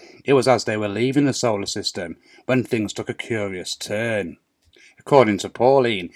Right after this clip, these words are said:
they were soon caught in a meteor shower and their craft was destroyed. All of the crew died. She described the aftermath of their deaths in great detail.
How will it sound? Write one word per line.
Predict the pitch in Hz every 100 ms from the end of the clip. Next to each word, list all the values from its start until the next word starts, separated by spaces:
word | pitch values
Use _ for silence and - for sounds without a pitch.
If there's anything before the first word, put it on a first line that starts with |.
| - -
they | 127
were | 127
soon | - 117 104
caught | - 135 139
in | 117
a | 104
meteor | 107 131 131 135 113
shower | - 104 98 92
and | 95
their | 90 -
craft | - 135 127 -
was | 95
destroyed. | - 90 - 113 123 117 92 - _ _ - -
All | - 139
of | 131
the | -
crew | 104 - 135 131 98
died. | 113 120 120 92 85 _ _ _ - -
She | -
described | 127 - 131 107
the | 92
aftermath | 101 123 - 135 120 101
of | 98
their | 107 92
deaths | 85 117 123 - -
in | 127
great | 123 113 92 76
detail. | 98 113 127 120 104 90 80